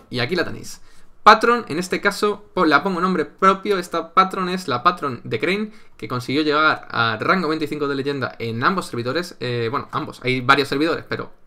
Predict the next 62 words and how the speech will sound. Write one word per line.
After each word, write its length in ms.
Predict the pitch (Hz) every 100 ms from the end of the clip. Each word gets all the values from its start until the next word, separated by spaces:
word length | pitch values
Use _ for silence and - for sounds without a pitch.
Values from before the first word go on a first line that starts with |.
| -
E 240 | - 123 123
U 240 | 175 - - - - -
y 140 | -
N 140 | 180 147
A, 220 | 139 185 -
o 20 |
sea, 260 | - 117 -
Europa 280 | 117 143 117
y 40 |
Norteamérica, 720 | 147 - 117 117 135 170 202 - - - - - -
eh, 160 | - 139
una 140 | 180
baraja 300 | 190 180 151
muy, 360 | 135 151 165 151
muy 120 | 127
sólida, 260 | 123 143 151
mucho 240 | 165 185
más 140 | 170
divertida 460 | 143 127 120 120 120
que 100 | 110
antes, 380 | 110 120 135 120
la 80 | 120
verdad, 400 | 110 131 160 -
creo 180 | 135 135
que 60 |
la 80 | 139
inclusión 360 | 127 131 131 131
del 140 | 123
re-, 200 | - 117
necrófago 540 | 117 113 120 - 123
a 40 | 123
mí 100 | 127
me 80 | 123
ha 40 |
encantado, 600 | 120 110 117 175 185 196 - - - -
es 80 | 139
un 60 |
esbirro 260 | 131 135 131
muy, 180 | 151 208
muy 140 | 190
bueno, 360 | 151 160 190 202 - - -
eh, 400 | 131 127 123 123
mucho 300 | 123 175 185
mejor 260 | 240 - 208
en 80 | 196
el 100 | 151
meta 220 | 160 220
de 80 | 196
lo 80 | 147
que 80 |
puede 160 | 139 160
llegar 160 | 175 156
a 60 |
parecer, 240 | - - 180
me 80 |
gusta 240 | 135 151 160
tanto 200 | 135 117
en 60 |
Guerrero 240 | 120 156 190
Control 320 | 147 131 143
como 180 | 123 110
aquí 240 | 107 214